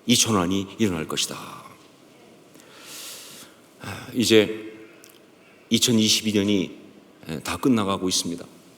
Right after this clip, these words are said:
이천이십삼 년이 다가오고 있습니다. 이천이십삼 년 정말 소망합니다. 색다르게 삽시다. 획기적으로 다르게 삽시다. 바르게,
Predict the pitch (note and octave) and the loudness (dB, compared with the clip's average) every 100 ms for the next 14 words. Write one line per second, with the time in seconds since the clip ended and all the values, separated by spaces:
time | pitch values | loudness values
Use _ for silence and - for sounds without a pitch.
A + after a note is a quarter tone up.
0 | - - - - - A#2 C3+ A2 G#2 - | -20 -20 -20 -6 0 2 4 4 2 0
1 | B2 G#2+ G#2+ D#2 - - G2+ G#2 F#2 F#2 | 4 4 4 2 -4 -6 -2 0 0 0
2 | - E2+ - - - - - - - - | -2 -4 -8 -18 -20 -20 -20 -20 -20 -20
3 | - - - - - - - - - - | -20 -20 -20 -20 -20 -20 -20 -20 -20 -20
4 | - - - - - - - G#2 G#2 - | -20 -20 -20 -20 -12 -4 -2 -2 -4 -4
5 | G#2 G#2+ - - - - - - - - | -6 -6 -8 -16 -20 -20 -20 -20 -20 -20
6 | - - - A2+ C3 C3 C#3 A#2+ A2 F2 | -20 -14 -6 2 4 4 4 0 -2 -8
7 | - - - - - - - - _ - | -12 -14 -16 -20 -20 -20 -20 -20 _ -20
8 | - - - - - - - A2 F#2+ - | -20 -20 -18 -2 0 0 -2 -2 -2 -4
9 | - - - - - - - - - - | -4 -4 -4 -10 -20 -20 -20 -20 -20 -20
10 | - - - - - - - - - - | -20 -20 -20 -20 -20 -20 -20 -20 -20 -20
11 | - - - F3+ F3 E3+ F3 C#3+ C#3+ C#3 | -2 0 2 6 8 10 10 8 6 4
12 | A#2+ - - - - - - - - - | 2 2 0 -8 -20 -20 -20 -20 -20 -20
13 | - - - - - - - _ - - | -20 -20 -20 -20 -20 -20 -20 _ -20 -20
14 | _ - - A#2 A2 - | _ -2 2 2 0 -4